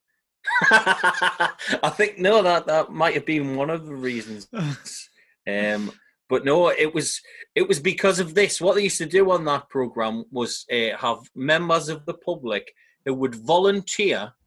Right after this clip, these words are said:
Speaker 2: to do dangerous stunts. And
Speaker 1: Okay.
Speaker 2: how do you think that ended?
Speaker 1: I think somebody probably
Speaker 2: Not
Speaker 1: died
Speaker 2: well.
Speaker 1: after doing <laughs> a dangerous stunt.
Speaker 2: Somebody,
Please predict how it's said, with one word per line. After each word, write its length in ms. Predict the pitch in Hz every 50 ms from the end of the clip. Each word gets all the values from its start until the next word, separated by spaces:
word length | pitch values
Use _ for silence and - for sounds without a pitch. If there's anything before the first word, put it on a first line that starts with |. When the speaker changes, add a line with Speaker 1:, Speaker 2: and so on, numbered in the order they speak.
| _ _
Speaker 2:
to 100 | - -
do 280 | - - 131 127 120 113
dangerous 600 | 104 - 131 135 135 139 139 135 139 135 135 -
stunts. 880 | - - - - 123 117 104 87 - _ - - - - - - - _ _
And 140 | 151 143 156
Speaker 1:
Okay. 220 | 180 180 - - 143
Speaker 2:
how 80 | 135
do 120 | 139 123 131
you 60 | 123
think 180 | - 131 123 143
that 160 | 151 - -
ended? 320 | 143 139 127 113 101 85 - - - _ _ _ -
Speaker 1:
I 140 | 127 135 131
think 240 | - 147 147 131
somebody 300 | - - 147 139 143 139 139
probably 400 | - 156 143 131 131 123 127 123
Speaker 2:
Not 180 | 120 143 151
Speaker 1:
died 80 | 123 120
Speaker 2:
well. 200 | 139 139 135 101
Speaker 1:
after 200 | - - 135 143 143
doing 200 | 147 156 156 151
<laughs> 20 |
a 80 | 190 180
dangerous 640 | 131 - 151 - 165 165 165 147 139 143 143 -
stunt. 420 | - - - - 175 170 - - - - _ _ _ _ _ _ _ _ - - - - _
Speaker 2:
Somebody, 760 | - - - 147 143 147 135 143 143 139 139 135 135 139 -